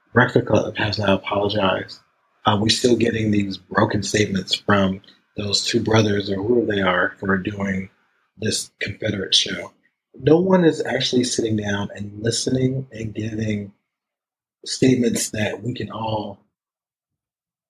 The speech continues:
understand. Everybody's still trying to give this piecemeal, like, of a piecemeal of excuses and, and what have you. So I feel like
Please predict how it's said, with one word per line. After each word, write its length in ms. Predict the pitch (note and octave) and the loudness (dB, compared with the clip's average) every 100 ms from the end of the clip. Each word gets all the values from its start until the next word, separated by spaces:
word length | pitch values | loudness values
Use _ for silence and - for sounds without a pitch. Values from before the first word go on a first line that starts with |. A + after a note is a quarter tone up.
| _ - | _ 2
understand. 720 | C3 G#2+ G2+ - G#2 - - A#2+ | 2 4 0 -2 -4 -8 -6 -2
Everybody's 420 | B2+ A#2 A#2 - | 0 4 2 2
still 120 | A#2+ | -2
trying 260 | - A2+ G#2+ | -2 -2 -4
to 80 | |
give 80 | G#2 | -2
this 140 | G2 - | -2 -4
piecemeal, 840 | - A2+ A2 G#2 G#2 G2 G2 - _ _ _ _ _ - | -8 -6 -2 0 0 -2 -6 -10 _ _ _ _ _ -10
like, 220 | G#2 - - | -10 -8 -4
of 180 | G#2 | -4
a 80 | F#2+ - _ _ | -4 -12 _ _
piecemeal 380 | - C3+ B2+ A2+ | -8 -6 -2 0
of 80 | G2+ | -2
excuses 680 | F#2+ - C3 - A#2+ A2+ G#2+ | -6 -2 0 2 4 2 0
and, 280 | G2+ G2 F#2 - | -4 -6 -8 -12
and 140 | A2+ A2 | -10 -8
what 120 | - | -6
have 300 | A2 G#2 F#2+ | -4 -4 -6
you. 100 | - | -10
So 200 | - G#2 | -12 -8
I 60 | G#2+ | -8
feel 300 | - D3+ C#3+ | 0 2 4
like 360 | B2 A2 A2 | 6 4 2